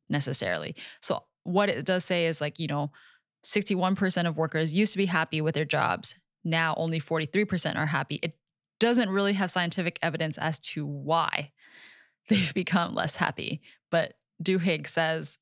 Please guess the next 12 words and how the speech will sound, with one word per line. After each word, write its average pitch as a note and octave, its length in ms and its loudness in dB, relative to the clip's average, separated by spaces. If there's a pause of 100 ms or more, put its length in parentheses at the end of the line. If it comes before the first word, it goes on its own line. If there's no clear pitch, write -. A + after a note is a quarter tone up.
(100)
he - 300 -4
thinks, - 640 -2 (720)
his A3+ 240 4
sense G#3+ 540 2 (100)
is F3 200 0
that D#3+ 340 0
the E3+ 100 -2
work E3+ 460 -2
is E3 160 -2
no E3+ 160 0
longer D#3+ 360 0
worth D#3+ 320 -2